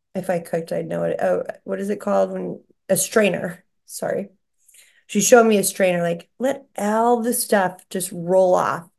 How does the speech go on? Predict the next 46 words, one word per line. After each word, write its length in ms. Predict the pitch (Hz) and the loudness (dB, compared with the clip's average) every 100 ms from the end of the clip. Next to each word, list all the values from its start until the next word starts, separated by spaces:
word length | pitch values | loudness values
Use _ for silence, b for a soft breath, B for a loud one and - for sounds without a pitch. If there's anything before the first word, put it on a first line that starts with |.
| - | -2
Anything 420 | 208 233 220 214 | 0 0 0 0
that 260 | 196 202 | 0 -4
didn't 260 | - 190 190 | -8 -6 -6
serve 300 | 196 185 175 | -4 -2 -2
your 120 | 170 | -2
highest 380 | 170 160 156 - | -4 -4 -4 -4
good. 300 | 156 - - - _ _ _ _ _ _ _ b b - | -4 -4 -6 -12 _ _ _ _ _ _ _ b b -6
Look 200 | 185 202 | -2 2
at 160 | 233 | 0
two 120 | - 220 | 2 4
thousand 300 | 196 190 196 | 4 2 -2
twenty-four 720 | 202 190 180 - 165 160 160 | -4 -4 -4 0 2 2 0
as 180 | 175 165 | -2 -2
a 60 | 180 | -4
year 320 | 160 175 180 | -2 -2 -2
to 120 | 175 | -4
get 320 | 151 - 180 | -8 0 0
in 60 | 185 | 2
alignment 560 | 202 175 165 156 156 - | 0 0 0 0 -4 -4
with 220 | 156 - | -8 -4
what 180 | 151 - | -6 -4
you 160 | 160 | -8
deserve 600 | 151 151 151 147 147 147 | -8 -6 -6 -4 -4 -6
and 200 | - 156 | -6 -6
what 180 | 160 - | -6 -6
you 200 | 170 160 | -6 -10
should 260 | 147 - 160 | -10 -12 -8
have 360 | 160 147 143 | -6 -6 -6
and 180 | - 165 | -6 -4
what 160 | 165 - | -4 -4
you, 160 | 170 165 B B B B | -8 -12 B B B B
which 220 | 175 175 | -8 -4
is 340 | 180 165 - - b b b - | -4 -2 -4 -8 b b b 2
all 220 | 196 202 | 6 6
the 100 | 208 | 6
love 460 | 190 175 156 156 151 | 4 2 2 -2 -6
in 100 | - | -6
the 80 | 165 | -4
world. 440 | 160 156 151 - - | 0 0 0 -4 -8
'Cause 180 | - 180 | -8 -4
when 100 | 196 | 0
you 140 | 208 208 | 2 2
do, 240 | 277 269 | 0 0
again, 300 | 240 240 233 | 2 2 2
it 40 | |
goes, 160 | 196 190 | 2 -2